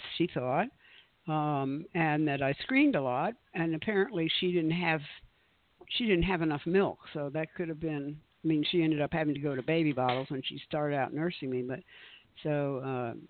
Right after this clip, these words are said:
so that may have been why I was screaming. Uh, but the story was that when the, uh, when the nurses brought me to her, I was a newborn baby, uh, and <clears throat> with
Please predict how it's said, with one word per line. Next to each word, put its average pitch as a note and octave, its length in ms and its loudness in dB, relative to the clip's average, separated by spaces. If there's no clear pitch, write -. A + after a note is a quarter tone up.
so D3 80 -8
that C#3+ 180 -4
may D#3+ 160 2
have D#3+ 140 2
been C3+ 180 0
why C3 220 0
I B2 40 -2
was B2+ 160 -4
screaming. G3 480 0
Uh, E3+ 160 0
but D#3+ 220 0
the F3+ 160 4
story D4 340 4
was F3+ 420 4
that G3 140 -2
when F#3 420 2
the, E3+ 380 2
uh, C#3+ 440 0
when F3+ 160 4
the F3+ 100 4
nurses G#3+ 420 2
brought G#3+ 340 4
me E3+ 520 4
to D#3 100 -4
her, D#3+ 480 -2
I C#3+ 80 -2
was D3+ 180 -8
a F3 60 -6
newborn F3 500 -2
baby, D3+ 480 -4
uh, C#3+ 320 -4
and D#3+ 680 0
<clears throat> B3+ 400 2
with E3+ 100 -4